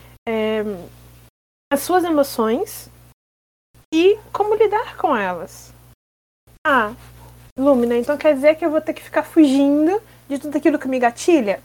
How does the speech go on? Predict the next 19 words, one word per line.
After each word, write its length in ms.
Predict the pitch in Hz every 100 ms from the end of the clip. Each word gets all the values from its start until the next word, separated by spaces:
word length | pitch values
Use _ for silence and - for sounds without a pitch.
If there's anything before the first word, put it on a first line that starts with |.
| -
Não. 480 | 359 480 392 269 285 - - - -
Mas 140 | 233 233
você 180 | 233
vai 140 | 240 233
saber 320 | - 262 339
que 80 | -
te 120 | 339
gatilha. 600 | 254 247 - 208 190 196 - - - - _ - -
Então, 220 | - 226 233
você 140 | 240
já 100 | 240
não 220 | 269 392
vai 520 | 277 277 370 339 247 -
entrar 400 | 254 254 294 320
nessa 200 | 339 359
paranoia. 640 | - 349 370 359 330 269
Ah, 240 | 294 302 320
tá. 220 | - 175 -
Então, 400 | 226 233 240